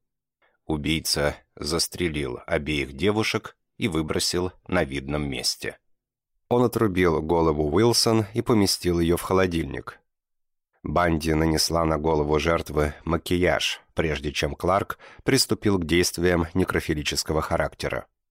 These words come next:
Спустя два дня после убийств они смыли макияж и положили голову в коробку, оставив её в переулке. Впоследствии Банди стала проводить время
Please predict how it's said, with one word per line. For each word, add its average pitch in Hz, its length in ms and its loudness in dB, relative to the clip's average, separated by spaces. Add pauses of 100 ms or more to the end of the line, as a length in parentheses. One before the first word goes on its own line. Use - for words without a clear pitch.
(540)
Спустя 117 600 0
два 85 280 0
дня 82 240 2
после 80 320 0
убийств 110 640 -2
они 117 240 4
смыли 87 360 2
макияж 95 680 0 (260)
и 135 80 0
положили 120 540 2
голову 98 360 4
в - 80 -4
коробку, 73 600 -2 (100)
оставив 78 560 -2
её 76 160 -4
в - 80 -12
переулке. 73 640 -4 (920)
Впоследствии 120 920 2 (120)
Банди 95 420 2
стала 85 340 2
проводить 80 520 0
время 90 440 2